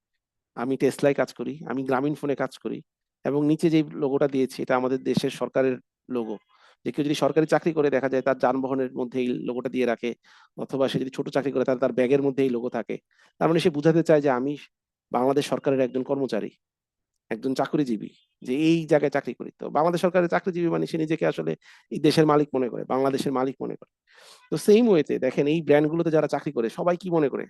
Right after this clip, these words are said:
সে মনে মনে কিন্তু প্রাউড ফিল করে এবং সে মনে করে, "আমি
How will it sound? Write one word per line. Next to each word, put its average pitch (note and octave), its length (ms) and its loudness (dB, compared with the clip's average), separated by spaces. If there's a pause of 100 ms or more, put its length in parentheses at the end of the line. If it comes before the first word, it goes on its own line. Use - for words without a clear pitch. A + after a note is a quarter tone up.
(380)
সে C#3+ 140 -2
মনে E3 180 4
মনে F3 180 4
কিন্তু D#3+ 180 -2
প্রাউড C3 340 -2
ফিল A#2+ 180 -6
করে A2+ 180 -6
এবং B2+ 240 -8
সে E3+ 200 -2
মনে D#3 200 -2
করে, D3 180 0
"আমি C#3+ 220 0